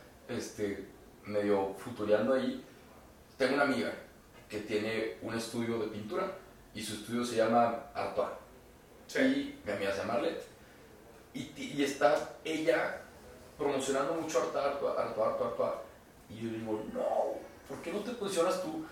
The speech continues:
Speaker 1: Tú eres buena gente, eres súper popular, eh, la gente te quiere, estás súper bonita", que eso también es un plus, o sea, porque la gente,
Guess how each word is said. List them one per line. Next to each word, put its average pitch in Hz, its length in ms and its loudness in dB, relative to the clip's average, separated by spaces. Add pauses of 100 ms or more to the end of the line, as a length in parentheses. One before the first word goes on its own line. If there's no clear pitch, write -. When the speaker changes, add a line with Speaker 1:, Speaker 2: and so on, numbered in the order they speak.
(260)
Speaker 1:
Tú 156 100 0
eres 190 140 0
buena 180 180 2
gente, - 580 -6 (460)
eres 135 240 2
súper 165 180 -4
popular, - 560 -2 (200)
eh, 123 140 4
la 117 100 2
gente - 300 0
te - 220 -6
quiere, 120 580 0 (540)
estás 131 420 -2
súper - 440 0
bonita", 127 500 0
que 117 120 -4
eso 139 240 -2
también 127 320 -2
es 139 80 -2
un 147 200 -6
plus, 120 380 2
o - 40 -10
sea, 110 240 -2
porque - 340 -2
la 104 120 2
gente, - 600 -2